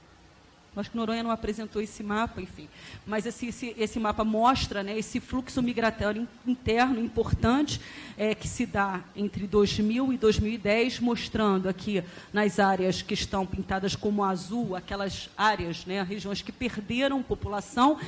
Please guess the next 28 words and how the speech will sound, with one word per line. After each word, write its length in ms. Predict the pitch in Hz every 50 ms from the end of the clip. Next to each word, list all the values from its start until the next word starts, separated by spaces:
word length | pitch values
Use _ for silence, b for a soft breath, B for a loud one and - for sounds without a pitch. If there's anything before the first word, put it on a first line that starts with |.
| B B B B
e 60 | 220
nas 240 | 220 220 214 - 220
áreas 260 | 208 202 208 - -
pintadas 480 | - 226 214 - - 202 202 196 208
mais 280 | 202 208 202 208 202 202
escuro, 340 | 233 - - - 226 233 233
aquelas 320 | 226 - 226 220 226 220
que 100 | - -
ganharam 440 | 220 208 254 247 226 214 214 214 220
população, 640 | - 233 226 - 208 220 233 226 - - 226 226 240
então, 280 | 240 - - 240 247
nessa 460 | 254 247 240 254 277 269 - - 269 254
década 760 | - - - 240 233 214 - - 208 190 170 180 165 151 - -
de 100 | 180 196
dois 300 | 190 202 202 196 - 190
mil 260 | 202 220 240 269 254 B B B B B
a 160 | 220 233 254
dois 220 | 240 240 233 180
mil 160 | 214 220 220
e 80 | 214 208
dez, 460 | - 185 175 151 143 - 143 - -
tá? 120 | - 196 196
Então, 200 | 202 202 226 233
um 40 |
movimento 400 | 233 240 247 226 240 240 240 -
migratório 600 | 240 240 240 214 233 233 226 226 233 226 226 214 B B B B B B
bastante 760 | 247 254 254 254 - - - - 294 330 339 302 - -
importante, 800 | 226 220 220 - 220 208 - - - - 214 233 254 269 233 -